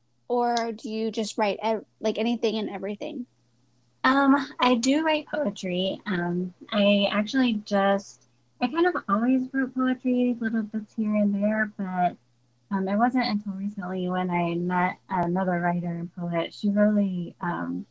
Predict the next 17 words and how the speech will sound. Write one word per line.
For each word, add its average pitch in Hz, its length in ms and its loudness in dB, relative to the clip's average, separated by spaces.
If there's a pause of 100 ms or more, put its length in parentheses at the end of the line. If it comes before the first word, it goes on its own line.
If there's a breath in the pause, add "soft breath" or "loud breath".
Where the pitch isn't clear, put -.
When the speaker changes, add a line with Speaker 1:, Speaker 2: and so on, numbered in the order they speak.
(280)
Speaker 2:
inspired 175 480 -2
me 165 160 -4
to 175 100 -12
get 160 260 -12
back 160 200 0
into 156 200 -4
writing 151 420 -6
poetry, 151 500 -4 (300)
like, - 220 -8
more 165 220 4
intentionally. 208 840 -2 (580)
So, 175 440 4
um, 170 320 0
that 180 120 0
was 180 200 -4
really 160 440 -6 (400)
fun 180 320 4